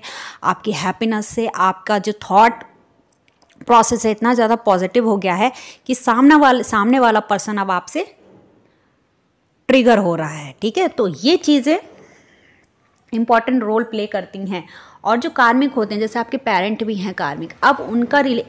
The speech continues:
उनसे आपका रिलेशनशिप बहुत अच्छा हो गया। Especially डीएफ़ का होता है कि मेरे मम्मी पापा के साथ रिलेशनशिप नहीं अच्छा है, मेरे मम्मी के साथ नहीं अच्छा है, मेरे पापा के साथ अच्छा नहीं है,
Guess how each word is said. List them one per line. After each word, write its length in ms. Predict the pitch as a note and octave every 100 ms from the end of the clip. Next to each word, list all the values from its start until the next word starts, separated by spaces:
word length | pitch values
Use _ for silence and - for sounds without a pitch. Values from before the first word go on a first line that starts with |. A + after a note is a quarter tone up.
| G3+
उनसे 320 | A#3+ - D#4+
आपका 300 | C4+ B3 A#3
रिलेशनशिप 580 | A3 G3+ F3+ G#3 - G3+
बहुत 260 | E3+ F#3+
अच्छा 260 | F3+ - F#3
हो 100 | E3
गया। 180 | E3 F3
Especially 440 | - F#3+ - G3+
डीएफ़ 280 | F3 F3+ G3
का 80 | -
होता 260 | G3+ F3+ F3
है 140 | F#3+
कि 140 | G#3 G#3+
मेरे 300 | F#3 F3+ F#3
मम्मी 240 | F3+ F#3
पापा 300 | F#3 E3+ F#3
के 120 | F#3
साथ 240 | F#3 F3+ F#3
रिलेशनशिप 600 | F3+ F3 F#3+ F#3 F#3 F3+
नहीं 120 | F3
अच्छा 280 | E3+ F#3+ F3
है, 180 | F#3 C#4+ - - - _
मेरे 120 | A3+ A#3+
मम्मी 320 | A#3+ C4 C#4+
के 100 | D4
साथ 280 | B3+ A#3 A#3+
नहीं 180 | A#3
अच्छा 240 | A#3 A#3+ A#3+
है, 160 | A3+
मेरे 160 | A#3 A3+
पापा 320 | - G#3+ G#3
के 100 | A3+
साथ 260 | A#3+ A3 G#3
अच्छा 260 | G3 - G#3+
नहीं 220 | G3
है, 80 | G3+